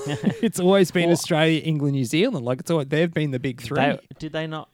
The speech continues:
Speaker 2: Did they win the bronze in?
Speaker 1: I can't
Speaker 2: on the Go-,
Speaker 1: remember.
Speaker 2: I think they won the bronze on the Gold Coast, and they beat New Zealand, I think. Um,
Speaker 1: But they're,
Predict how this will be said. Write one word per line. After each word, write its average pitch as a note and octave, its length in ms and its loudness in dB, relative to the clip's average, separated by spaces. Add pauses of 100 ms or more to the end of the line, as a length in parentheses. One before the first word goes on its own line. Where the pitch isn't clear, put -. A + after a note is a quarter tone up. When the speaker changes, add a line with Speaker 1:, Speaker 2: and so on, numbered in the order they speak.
Speaker 2:
Did D#3+ 100 -10
they D#3+ 100 -6
win F3+ 160 -12
the F3+ 60 -8
bronze E3 460 -4
in? E3+ 240 -8
Speaker 1:
I B2 100 -6
can't C3+ 140 -2
Speaker 2:
on A2 100 -2
the G2+ 60 -6
Go-, G#2 80 -2
Speaker 1:
remember. G#2+ 180 -2
Speaker 2:
I - 40 -2
think A#2 120 -6
they C3+ 80 -6
won A#2+ 160 -6
the A#2 80 -8
bronze G#2+ 300 -10
on G#2+ 100 -10
the G2+ 80 -12
Gold G2 280 -12
Coast, - 500 -12
and A2+ 120 -18
they F#2+ 80 -12
beat F2+ 200 -12
New F#2+ 120 -14
Zealand, F#2 420 -14
I F2+ 100 -16
think. - 400 -18 (440)
Um, F#2+ 680 -10
Speaker 1:
But C3 180 -2
they're, G3+ 340 0